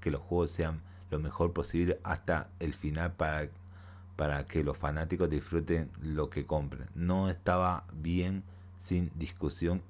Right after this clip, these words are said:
eliminar y desvincular completamente del, del proyecto a un director que decía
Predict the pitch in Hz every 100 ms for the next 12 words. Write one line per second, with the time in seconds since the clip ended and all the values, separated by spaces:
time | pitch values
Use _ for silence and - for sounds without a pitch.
0 | - 85 76 73 76 78 92 - 82 73
1 | 76 73 71 76 80 78 76 78 80 78
2 | 78 - - 73 71 73 73 78 - 92
3 | 80 82 80 71 - 85 85 - 73 -
4 | - - - 71 - 85 87 87